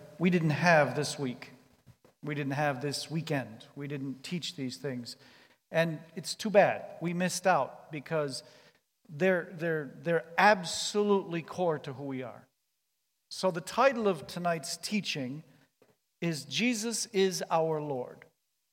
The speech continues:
And that may sound like a basic, "Yeah, we all know that" kind of thing, but I'm gonna suggest that maybe we don't all know it as much as we think we do or the way we should.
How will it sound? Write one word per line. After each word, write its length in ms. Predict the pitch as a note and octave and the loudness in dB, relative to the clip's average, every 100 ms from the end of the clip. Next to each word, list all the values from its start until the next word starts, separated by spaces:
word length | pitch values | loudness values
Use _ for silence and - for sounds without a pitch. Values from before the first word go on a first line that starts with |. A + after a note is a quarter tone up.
| _ _ | _ _
And 100 | D#3+ | 0
that 140 | F#3+ A3+ | 2 4
may 160 | A3 | 2
sound 360 | G3 G#3 G3+ G3+ | 2 4 4 6
like 280 | F#3+ F3 - | 4 4 0
a 160 | E3+ D3 | -4 -2
basic, 600 | C#3 G3+ F#3+ G3 F#3 - | 2 2 2 -2 -2 -6
"Yeah, 680 | D3+ C#3+ C3+ D3+ E3 F3 | -8 -4 2 4 4 2
we 220 | D#3+ D3 D3 | 0 0 2
all 260 | C#3+ C#3 | 4 2
know 240 | D3+ F3+ D#3+ | 2 0 4
that" 260 | D3 C#3 | 2 2
kind 280 | D#3 D#3 C3+ | -4 -4 -4
of 80 | B2+ | -6
thing, 340 | F3+ D#3 C#3 - - - _ _ _ _ D#3+ | -4 -4 -6 -10 -20 -20 _ _ _ _ -2
but 140 | E3+ | 2
I'm 120 | F#3+ | 2
gonna 200 | G3 A3 | 0 -2
suggest 720 | E3+ G3 D#3 G#3 A3+ - E3+ | -2 -6 0 4 4 0 -4
that 180 | E3+ F#3+ | -2 0
maybe 460 | E3+ F#3 B3 A#3+ A#3+ | 0 4 4 4 0
we 160 | A3 | 0
don't 220 | G#3 G#3 G3+ | 4 4 6
all 240 | G3+ F#3+ | 4 4
know 240 | F#3 F#3+ | 4 4
it 100 | F#3 F#3 | 4 0
as 160 | F3 D3+ | -4 -2
much 240 | F3 E3+ | -4 -4
as 120 | C#3 | -8
we 120 | D#3 | -8
think 260 | D3+ G3 F3+ | -4 -4 -2
we 100 | E3 | -6
do 200 | D#3 D#3+ | -4 -4
or 340 | D#3 E3+ D#3 E3+ C#3 | 2 2 2 -2 -4
the 80 | F3 | -2
way 480 | D3+ C#3+ G3 G3 F3 | -2 2 6 6 4
we 280 | D#3 D3+ | -4 -6
should. 500 | B2 - D3 A#2 - | -8 -8 -8 -8 -12